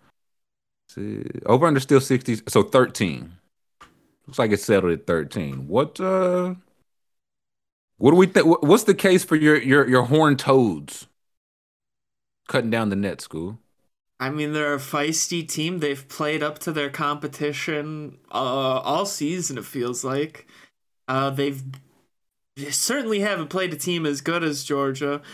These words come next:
Speaker 2: but nobody thought they'd win last game, and they're here to win this one as well. So I'm not counting 'em out. I think they cover the thirteen. I know, I know Jam, my lawyer, Jam Packard, uh, can't be here today 'cause he's down in Brazil, but, uh,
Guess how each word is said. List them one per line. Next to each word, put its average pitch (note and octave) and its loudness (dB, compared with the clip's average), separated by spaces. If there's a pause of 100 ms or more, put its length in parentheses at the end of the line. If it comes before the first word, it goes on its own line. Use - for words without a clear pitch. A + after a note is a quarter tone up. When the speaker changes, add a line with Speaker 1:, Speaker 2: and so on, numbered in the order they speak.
(140)
Speaker 2:
but C3 -4
nobody G3 -2
thought F#3 -4
they'd F3+ -2
win E3+ -4
last E3 -2
game, G3+ -4 (160)
and C#3+ -4
they're D#3+ 0
here F#3 -4
to F3 -2
win E3 -4
this D3+ -4
one D3 -6
as C#3 -8
well. B2 -6 (380)
So C#3+ -2
I'm D3+ -2
not F#3 -4
counting E3+ -2
'em D3+ -4
out. E3 -2
I F3+ -2
think G3 -8
they D3+ -2
cover C#3+ -4
the C3+ -8
thirteen. C#3 -4
I C#3+ -4
know, E3 -4 (260)
I D#3 -6
know F3 -2
Jam, E3+ -4
my D3+ -2
lawyer, D#3+ -2
Jam D#3 -4
Packard, D3 -4
uh, C3 -6 (280)
can't F3+ -4
be F#3 -2
here F3 0
today E3 -2
'cause D#3 -6
he's C#3 -6
down D#3 -4
in D3 -4
Brazil, D3+ -4
but, C#3 -4
uh, B2 -4